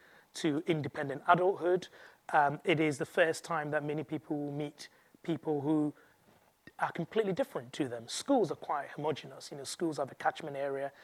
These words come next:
and pick people broadly from the same area, broadly similar outlooks. And universities where you get challenged, where you challenge,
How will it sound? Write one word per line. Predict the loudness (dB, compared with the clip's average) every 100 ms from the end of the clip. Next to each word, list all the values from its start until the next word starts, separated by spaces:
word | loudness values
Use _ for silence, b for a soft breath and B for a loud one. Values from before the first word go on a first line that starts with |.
| b b
and | -10 -8
pick | -10 -6
people | -4 -4 -4
broadly | 0 4 4 4
from | -4 -6
the | -6
same | -2 -2 0
area, | -4 -4 -4
broadly | -2 0 2 0 -4 b b
similar | -2 -2 0 4
outlooks. | 4 4 -4 -8 -10 -16 -16 b b b 6
And | 6 6
universities | 2 4 4 4 -2 -2
where | 0 0 0
you | -2
get | 0 -2 -2
challenged, | -6 -2 -2 -4 -6 -10 -12 0
where | 2
you | 4 2 0
challenge, | -2 -2 -2 -4 -8 -10